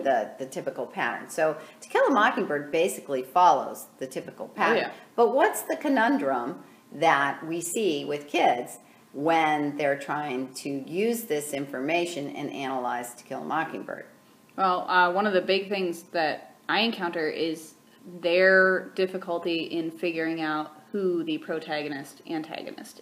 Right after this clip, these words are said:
Speaker 2: is. So, you know, a lot of people think,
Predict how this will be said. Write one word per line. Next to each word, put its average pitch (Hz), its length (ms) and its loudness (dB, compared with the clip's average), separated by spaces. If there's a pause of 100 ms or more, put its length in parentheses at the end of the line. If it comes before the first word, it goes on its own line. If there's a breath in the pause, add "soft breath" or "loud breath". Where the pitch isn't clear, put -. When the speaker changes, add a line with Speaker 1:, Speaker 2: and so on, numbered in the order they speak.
Speaker 2:
is. - 300 -18 (640)
So, 151 400 -2 (680 soft breath)
you 165 80 -4
know, 160 120 0
a - 20 0
lot 165 200 4
of 165 80 -4
people 180 580 0
think, 185 260 0